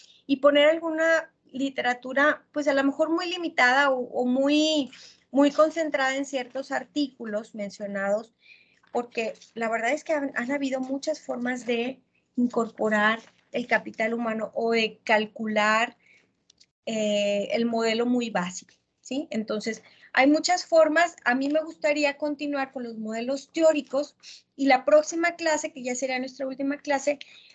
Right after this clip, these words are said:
terminar con, con la evidencia empírica al respecto. Cerramos con otros modelos de capital humano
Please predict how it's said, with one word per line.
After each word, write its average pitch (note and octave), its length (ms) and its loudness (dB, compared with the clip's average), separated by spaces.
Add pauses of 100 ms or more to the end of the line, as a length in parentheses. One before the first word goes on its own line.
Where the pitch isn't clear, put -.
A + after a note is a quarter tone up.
(460)
terminar C#4 720 6
con, E4+ 320 -4
con C#4 180 2
la C4 60 2
evidencia B3+ 500 -2
empírica C4 560 -2
al C4 100 -2
respecto. C#4+ 640 -2 (360)
Cerramos B3 580 2
con D4+ 180 -2
otros D4 280 -4
modelos C#4 400 2
de C4+ 120 -2
capital C#4 460 -2
humano D#4 560 4